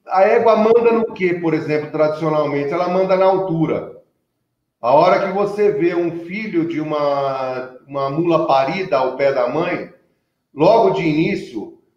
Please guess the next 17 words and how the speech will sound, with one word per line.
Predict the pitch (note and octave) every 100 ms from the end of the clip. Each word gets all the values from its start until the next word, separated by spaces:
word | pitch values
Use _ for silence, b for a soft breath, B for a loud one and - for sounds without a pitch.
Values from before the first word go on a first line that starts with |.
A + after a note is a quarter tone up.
| -
você | G3+ F#3+ F#3
percebe | F#3+ F#3+ - F#3 F#3 F3
que | D#3+
aquela | D#3+ E3+ E3+ F3
mula | F3 E3+
vai | D#3+ E3+ G3+
ou | F#3+
não | E3 E3+ F#3
ser | - - F#3+
maior | F#3+ F3+ F3 F3+
do | F3
que |
a | F#3
mãe. | E3+ D#3+ E3
Normalmente | E3+ E3+ E3+ F3 F3 F#3
ela | F#3 F3+ C#3+
é. | C#3+ C#3+